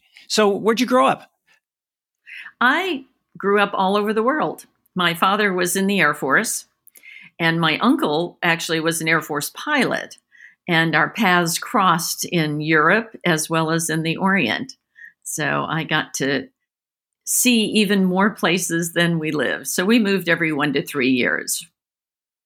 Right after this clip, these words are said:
Speaker 1: Wow. Wow. That must have been fun.
Speaker 2: It was. I loved it. And we traveled a lot wherever we were.
Speaker 1: Oh,
Speaker 2: And I
Speaker 1: that's,
Speaker 2: started,
Speaker 1: that's nice.
Speaker 2: I actually got interested in veterinary medicine because I was doing a science fair project,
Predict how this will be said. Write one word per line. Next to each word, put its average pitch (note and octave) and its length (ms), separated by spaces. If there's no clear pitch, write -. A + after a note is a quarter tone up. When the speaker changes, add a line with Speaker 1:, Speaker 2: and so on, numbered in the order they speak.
Speaker 1:
Wow. A#2 320
Wow. A#2 280
That C3+ 120
must C#3+ 200
have B2 80
been A2+ 160
fun. G#2+ 260
Speaker 2:
It F#3+ 120
was. A3+ 380
I F#3 100
loved F3+ 300
it. - 200
And G3+ 100
we F#3+ 100
traveled E3 420
a D3+ 40
lot C#3 320
wherever C3 300
we A2 180
were. F#2 320
Speaker 1:
Oh, F#3 60
Speaker 2:
And E3 100
I F3+ 60
Speaker 1:
that's, C#3 120
Speaker 2:
started, F#3+ 400
Speaker 1:
that's - 120
nice. - 120
Speaker 2:
I A#3 120
actually A#3 300
got G#3 160
interested A#3 460
in A3+ 120
veterinary F#3+ 380
medicine G3+ 580
because F#3 340
I F3 80
was F3 180
doing F#3 300
a E3+ 60
science C4+ 520
fair C3 280
project, - 800